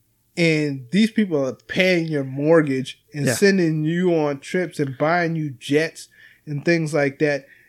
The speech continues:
Speaker 1: And no, I don't have any respect for that, because that's, I mean, shortly, <laughs> would they wanna ask, "What would Jesus do?"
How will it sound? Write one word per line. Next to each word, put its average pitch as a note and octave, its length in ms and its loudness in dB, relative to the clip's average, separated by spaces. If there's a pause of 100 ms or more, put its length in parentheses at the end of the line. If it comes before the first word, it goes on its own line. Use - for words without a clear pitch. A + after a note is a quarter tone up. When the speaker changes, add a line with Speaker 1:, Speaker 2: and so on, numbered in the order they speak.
Speaker 1:
And D#3 360 -4 (500)
no, D#4 240 0
I G#3+ 160 4
don't C#4 200 0
have C4 260 -2
any B3+ 180 2
respect D4+ 540 -4
for F3+ 140 0
that, G#2 260 -6 (160)
because G3+ 340 4
that's, A3+ 280 4 (120)
I G3+ 80 4
mean, A3 300 4
shortly, F#3+ 680 4 (300)
<laughs> - 300 -20
would D#3+ 180 2
they E3+ 100 10
wanna G#3+ 240 4
ask, F#3+ 320 4
"What E3 300 6
would D#3+ 120 4
Jesus G#3+ 460 0
do?" C4+ 340 0